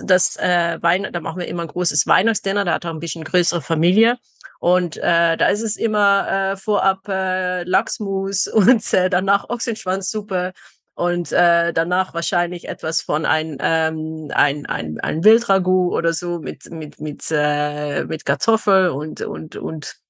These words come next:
es ist au-, äh, oft ein bisschen das Gleiche. Roten, roten Kohl, äh, nein, äh, Rosenkohl, äh, Chicorée <laughs> und dann noch ein Dessertchen, ein bisschen Käse.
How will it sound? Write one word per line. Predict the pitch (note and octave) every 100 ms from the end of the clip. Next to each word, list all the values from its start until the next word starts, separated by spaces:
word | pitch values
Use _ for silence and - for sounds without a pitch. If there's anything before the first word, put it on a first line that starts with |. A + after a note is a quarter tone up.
| _ _ -
es | F#3+
ist | A3+ -
au-, | B3 -
äh, | - - F3+ G#3+ -
oft | D#4+ - C#4
ein |
bisschen | C4+ B3
das | A3 G3+
Gleiche. | E3+ D#3 E3+
Roten, | F#3 A#3 C#4 A#3+
roten | - G#3+ B3+ B3+ A#3
Kohl, | - G#3+ G#3+ G#3 G#3
äh, | -
nein, | G#3 A#3+ A3
äh, | G#3
Rosenkohl, | F#3 B3+ C#4 B3 - A3+ A3 G#3+ - - _ -
äh, | F#3 F3+ F3+ F3+
Chicorée | F3+ B3+ C4 A3+ G#3+ G#3 G#3 G3+
<laughs> | - F#3+ - - - G#3+ - - - - -
und | A3
dann | G3+ G3+
noch | G3+
ein | G#3
Dessertchen, | F3+ G3 A3 G#3+ A3 G3 G3
ein |
bisschen | F3+ - F#3
Käse. | G#3+ G3+ F3+ F3 E3